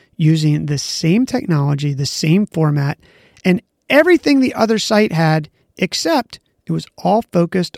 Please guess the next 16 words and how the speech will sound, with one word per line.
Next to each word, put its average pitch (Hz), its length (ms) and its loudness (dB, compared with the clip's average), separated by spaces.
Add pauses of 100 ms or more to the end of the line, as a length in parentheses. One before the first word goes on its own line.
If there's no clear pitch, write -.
on 143 320 -2
one 151 440 0 (540)
region. 139 440 -4 (800)
The 175 100 -4
site 214 260 0
grew 202 440 4
fast. 165 560 -2 (600)
And 254 340 4
to - 80 -6
my 240 160 2
surprise, 254 560 0
the 220 80 -8
site - 260 0
surpassed 220 520 -2
the 226 260 -4 (140)
all 311 440 0